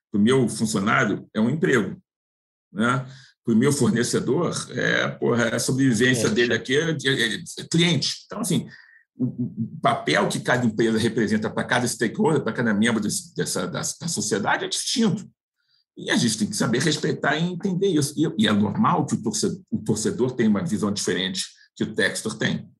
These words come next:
Speaker 1: O torcedor pode ser a vida dele, a paixão da vida dele. Graças a Deus, é a paixão que move o futebol mesmo. Mas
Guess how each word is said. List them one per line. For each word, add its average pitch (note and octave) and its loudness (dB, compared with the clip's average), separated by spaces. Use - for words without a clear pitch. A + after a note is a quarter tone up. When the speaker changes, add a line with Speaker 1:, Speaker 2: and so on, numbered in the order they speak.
Speaker 1:
O G#2+ -6
torcedor G#2+ 0
pode C#3+ -2
ser - 0
a - 0
vida C3+ 0
dele, G2 2
a F#2+ 0
paixão A2+ 0
da G2+ 2
vida F#2+ -4
dele. - -2
Graças F3 -2
a F3+ 0
Deus, F3 2
é - 2
a A2+ 0
paixão - -2
que E3 -4
move C#3 0
o C3+ -6
futebol C3 -4
mesmo. A2 0
Mas - 0